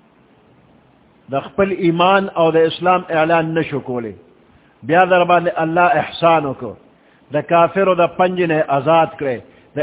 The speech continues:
اسلام اظہارمو کو. نو دقا شانتی ممکن را، چی دغا سڑے دا کافرو پا ڈلے کیو،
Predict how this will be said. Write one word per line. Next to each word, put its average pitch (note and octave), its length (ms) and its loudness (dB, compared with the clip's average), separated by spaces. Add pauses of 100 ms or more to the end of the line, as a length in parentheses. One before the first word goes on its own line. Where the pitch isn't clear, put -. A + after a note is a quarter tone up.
(100)
اسلام F3 360 0 (160)
اظہارمو C#3+ 680 0
کو. A2 120 -12 (2750)
نو A#2+ 140 -10
دقا F#3+ 400 0
شانتی F3 320 0
ممکن D#3+ 460 -2
را، D#3+ 260 2 (380)
چی A#2+ 180 -8
دغا F#3+ 280 2
سڑے F3+ 240 2
دا E3+ 160 0
کافرو D#3+ 480 0
پا D3 220 2
ڈلے F3+ 280 4
کیو، G#3 160 2